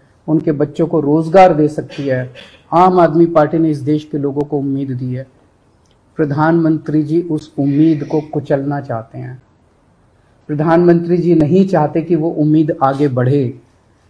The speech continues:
क्योंकि अभी तक इन सारी पार्टियों को की मिलके जो लूट चल रही थी, अगर इनको स्कूल बनवाने पड़ गए, इनको अस्पताल बनवाने पड़ गए, तो उनको लूटने के लिए पैसे नहीं बचेगा।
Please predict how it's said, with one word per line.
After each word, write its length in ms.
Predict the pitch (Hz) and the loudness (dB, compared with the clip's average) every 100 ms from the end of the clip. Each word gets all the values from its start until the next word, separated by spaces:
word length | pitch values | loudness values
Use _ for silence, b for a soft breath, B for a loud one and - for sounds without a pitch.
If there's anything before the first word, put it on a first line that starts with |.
| _ | _
क्योंकि 260 | 170 139 165 | -8 -2 4
अभी 220 | 170 202 | 6 6
तक 160 | 220 202 | 6 6
इन 100 | 208 | 6
सारी 340 | 185 185 175 190 | 6 6 6 6
पार्टियों 420 | 175 160 175 175 | 4 4 2 2
को 180 | 180 170 | 2 -2
की 180 | - | 0
मिलके 380 | 170 170 190 233 | 4 4 4 4
जो 160 | 180 190 | 6 4
लूट 360 | 156 196 233 | 4 0 2
चल 280 | 220 214 180 | 2 4 4
रही 200 | 175 170 | 4 4
थी, 360 | 156 135 123 - _ _ _ _ _ _ _ _ _ | 2 -6 -8 -12 _ _ _ _ _ _ _ _ _
अगर 480 | 170 185 226 220 - - - - _ _ _ - | 2 6 6 6 0 -14 -20 -20 _ _ _ 0
इनको 260 | 190 202 | 2 2
स्कूल 380 | 202 - 220 226 | 0 0 2 2
बनवाने 400 | 190 196 190 196 | 4 4 4 4
पड़ 180 | 185 180 | 2 2
गए, 180 | 180 180 | 2 2
इनको 200 | 175 175 | 2 0
अस्पताल 480 | 170 175 175 180 | -2 -2 4 4
बनवाने 400 | 170 170 165 165 | 4 4 4 2
पड़ 180 | 165 160 | 0 -2
गए, 180 | 156 165 | 0 -2
तो 120 | 160 | 0
उनको 220 | 160 156 | -4 -2
लूटने 400 | 156 160 156 165 | -2 -2 0 -2
के 120 | 165 160 | 0 -2
लिए 140 | 156 | -2
पैसे 380 | 151 151 143 170 | 0 -2 0 2
नहीं 120 | 170 | 2
बचेगा। 420 | 165 160 175 202 | 2 0 4 4